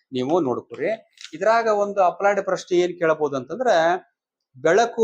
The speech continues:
ವಕ್ರೀಭವನ ಆಗುವಾಗ ಯಾವಾಗ ತನ್ನ ದಿಕ್ಕನ್ನು ಬದಲಿಸುವುದಿಲ್ಲ ಅಥವಾ ಯಾವಾಗ ಬಾಗುವುದಿಲ್ಲ ಅಂತ ಕೇಳ್ತಾರ. ಈ ಪ್ರಶ್ನೆಗೆ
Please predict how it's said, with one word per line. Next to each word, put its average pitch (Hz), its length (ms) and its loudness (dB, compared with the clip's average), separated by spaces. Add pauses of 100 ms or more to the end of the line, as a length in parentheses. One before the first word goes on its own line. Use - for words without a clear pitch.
ವಕ್ರೀಭವನ 180 600 0
ಆಗುವಾಗ 143 600 0 (960)
ಯಾವಾಗ 185 680 4 (180)
ತನ್ನ 202 260 0 (120)
ದಿಕ್ಕನ್ನು 202 560 -2
ಬದಲಿಸುವುದಿಲ್ಲ 170 960 0
ಅಥವಾ 147 500 0
ಯಾವಾಗ 165 520 2
ಬಾಗುವುದಿಲ್ಲ 180 840 2
ಅಂತ 160 200 0 (100)
ಕೇಳ್ತಾರ. 135 380 -6 (680)
ಈ 165 100 2
ಪ್ರಶ್ನೆಗೆ 180 440 -4